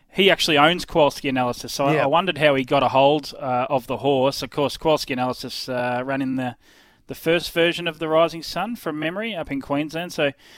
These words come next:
Speaker 1: uh, a really talented horse, but just has been struggling of late. You would have seen that through the horse's recent runs. I mean,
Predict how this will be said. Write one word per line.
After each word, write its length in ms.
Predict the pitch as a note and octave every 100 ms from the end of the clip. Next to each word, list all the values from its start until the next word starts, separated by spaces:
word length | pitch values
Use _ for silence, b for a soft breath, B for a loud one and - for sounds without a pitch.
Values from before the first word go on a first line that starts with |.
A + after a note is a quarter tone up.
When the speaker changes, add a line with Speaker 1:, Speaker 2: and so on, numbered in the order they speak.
| B B
Speaker 1:
uh, 140 | C#3 C3
a 100 | D3+
really 260 | F3 E3
talented 440 | C#3 E3 D3+ C#3 B2
horse, 260 | D3 C#3+
but 220 | - D3+ -
just 180 | F#3
has 140 | G3 D#3
been 180 | E3+ C#3
struggling 440 | - D3+ D#3 D3+
of 100 | A#2+
late. 220 | C#3+ D3
You 100 | E3
would 100 | G#3+
have 80 | F#3+
seen 280 | - D#3+ E3
that 140 | D3+
through 180 | - D3+
the 100 | C3
horse's 360 | C#3+ C3+ B2+ C3
recent 360 | C3+ - C3
runs. 340 | C3 C3 B2 B2+
I 60 |
mean, 180 | C3